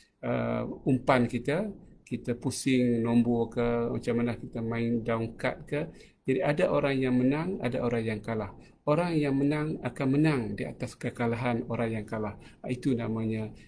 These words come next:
gambling, eh, zero sum game. Mesti ada seseorang mengambil risiko untuk mengenyangkan dan memenangkan orang yang satu lagi. Ha,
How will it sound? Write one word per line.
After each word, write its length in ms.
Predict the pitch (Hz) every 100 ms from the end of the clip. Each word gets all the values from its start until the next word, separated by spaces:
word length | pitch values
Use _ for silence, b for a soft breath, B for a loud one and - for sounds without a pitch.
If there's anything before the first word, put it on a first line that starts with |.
| B 120
gambling, 560 | 110 113 110 113 104 107 -
eh, 160 | 117 104
zero 400 | 127 120 120 104
sum 240 | 120 113
game. 320 | 117 110 101 - B B -
Mesti 400 | 156 135 - 180 156
ada 400 | 131 127 131 131 - -
seseorang 560 | - 147 - 143 131 120
mengambil 320 | 123 120 123
risiko 720 | 117 - - 127 120 117 -
untuk 320 | 170 120 - 127
mengenyangkan 800 | 120 123 131 127 117 120 107 101 - -
dan 100 | 123 117
memenangkan 720 | 117 120 117 113 120 107 107 B B - _ -
orang 320 | 120 117 110 107
yang 40 |
satu 320 | 101 110 - 107
lagi. 400 | 101 107 104 -
Ha, 160 | -